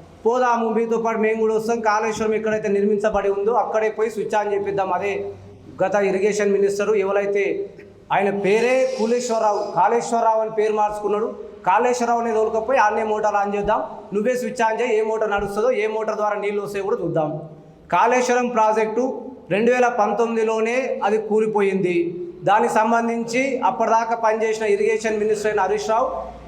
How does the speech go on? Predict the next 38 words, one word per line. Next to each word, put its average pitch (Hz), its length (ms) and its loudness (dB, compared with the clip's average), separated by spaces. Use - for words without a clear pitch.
కేసీఆర్ 240 400 0
దగ్గర 233 220 0
ముఖం 220 400 0
చూపించుకోలేకపోతే, 220 920 0
"నీకు 220 240 2
ఏ 220 300 4
పదవి 240 280 0
ఇయ్యం 233 220 -2
రాబాయ్, 226 320 2
నువ్వు 240 140 0
మంత్రి 214 260 0
పదవికే 240 440 -2
సూటబుల్ 226 480 -2
కాదు, 214 220 2
నీకు 233 240 -2
మంత్రి 202 300 -2
పదవి 226 240 -2
తగదు, 220 440 0
నువ్వు 208 160 0
మంత్రి 208 240 0
పదవి 233 280 -4
ఏ 226 100 2
శాఖ 220 280 -2
ఉంటే 233 160 0
ఆ 214 40 4
శాఖ 208 240 0
నాశనం 214 380 0
చేస్తావని" 214 460 -2
చెప్పేసి 208 300 0
ఆరు 202 220 2
నెలలు 214 160 -4
సంవత్సరం 202 500 -6
మంత్రి 175 280 -4
పదవే 202 280 -2
ఇయ్యలే. 180 360 0
మరి 208 120 2
అసొంటి 262 360 2
కూలేశ్వరరావుకి 247 840 0